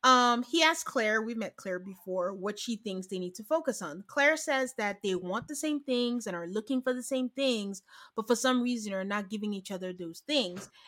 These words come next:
And she thinks it's because they're over pro-, they're over processing and foreshadowing.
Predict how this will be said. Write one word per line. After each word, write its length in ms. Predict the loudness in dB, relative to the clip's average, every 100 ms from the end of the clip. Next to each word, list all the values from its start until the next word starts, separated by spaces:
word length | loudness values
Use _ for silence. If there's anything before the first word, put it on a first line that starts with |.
| _
And 120 | -2
she 220 | -2 -4 -2
thinks 300 | 2 2 2
it's 160 | -6 -6
because 420 | -8 -2 -2 -2
they're 240 | 0 -2 -2
over 240 | -6 -6
pro-, 300 | -6 -4 -4 -6 -4
they're 300 | 2 2 2 -2
over 180 | -2
processing 720 | 0 2 2 0 0 2 2 0
and 280 | -2 -2 -2 -6
foreshadowing. 840 | -6 -6 -2 0 0 0 -4 -10